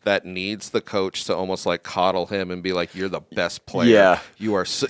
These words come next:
Speaker 1: like, you know what I
Speaker 2: Kiss
Speaker 1: mean?
Speaker 2: his
Speaker 1: It's
Speaker 2: ass, essentially,
Speaker 1: Yes, yes,
Speaker 2: you know?
Speaker 1: a hundred percent. And we
Speaker 2: Like
Speaker 1: see that later on where he has problems with a lot of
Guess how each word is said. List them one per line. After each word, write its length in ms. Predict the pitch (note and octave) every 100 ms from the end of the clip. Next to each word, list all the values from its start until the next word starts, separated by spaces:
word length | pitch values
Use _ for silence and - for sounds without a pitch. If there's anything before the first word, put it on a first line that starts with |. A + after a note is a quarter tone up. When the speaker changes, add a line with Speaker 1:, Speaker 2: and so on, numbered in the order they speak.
| C3+
Speaker 1:
like, 260 | B2 B2
you 100 | C3
know 100 | D3
what 80 | D#3
I 60 | D3+
Speaker 2:
Kiss 180 | D#3 D3+
Speaker 1:
mean? 60 |
Speaker 2:
his 100 | C3+
Speaker 1:
It's 60 | A#2+
Speaker 2:
ass, 320 | A#2+ B2+ -
essentially, 640 | C3 - C3+ C#3+ G3+ C3 C3
Speaker 1:
Yes, 80 | A#2+
yes, 280 | B2+ C#3+ A2+
Speaker 2:
you 80 | A#2+
know? 80 | A#2+
Speaker 1:
a 60 |
hundred 220 | A#2 C3
percent. 360 | A#2 A#2 C#3 G#2
And 80 | B2
we 60 |
Speaker 2:
Like 80 | A#2+
Speaker 1:
see 180 | - D3+
that 200 | D3+ D3
later 280 | B2 C3 B2
on 220 | A#2+ A#2+
where 100 | A2
he 120 | G#2
has 260 | G#2 G#2+ A2
problems 540 | - A2+ G#2 G#2+ G2+
with 160 | G#2 G2
a 40 |
lot 300 | F#2+ E2 D#2
of 180 | A2 A#2